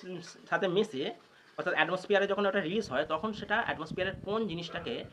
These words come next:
ডিস্ট্রয়েড করে দেয় বা ধ্বংস করে দেয়? আমরা প্রত্যেকেই জানি সিএফসি একটা গ্রিন হাউস গ্যাস। তাহলে সেটা কোনটাকে ধ্বংস করছে? অপশান এ অক্সিজেন মলিকিউল, অপশান বি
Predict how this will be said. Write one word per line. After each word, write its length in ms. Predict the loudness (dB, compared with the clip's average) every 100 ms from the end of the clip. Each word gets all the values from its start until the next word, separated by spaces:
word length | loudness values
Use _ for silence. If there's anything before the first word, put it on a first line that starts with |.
| -16
ডিস্ট্রয়েড 540 | -4 -4 -2 0 -2 -2
করে 140 | 0
দেয় 140 | 2 2
বা 100 | 0
ধ্বংস 320 | -4 -8 -10
করে 180 | -14 -14
দেয়? 120 | -18 -20 -20 -20 -18 -4
আমরা 140 | -2
প্রত্যেকেই 340 | -2 -4 -2 -2
জানি 160 | -4
সিএফসি 480 | -4 -2 -2 -4 -8 -10 -16 -12
একটা 220 | -6 -6
গ্রিন 360 | -6 -2 -2
হাউস 340 | -2 -6 -10 -14
গ্যাস। 180 | -18 -20 -20 _ _
তাহলে 120 | -10 -4
সেটা 180 | -2
কোনটাকে 300 | -2 0 0
ধ্বংস 180 | -2 -4
করছে? 360 | -4 -6 -8 -12 -4
অপশান 320 | -2 0 -2 -4
এ 140 | -4 -6 -8 -20 -16 -6
অক্সিজেন 400 | -4 -4 -4 -2
মলিকিউল, 480 | 0 0 0 -2 -4 -10 -18 -8
অপশান 340 | -6 -2 -2
বি 160 | -2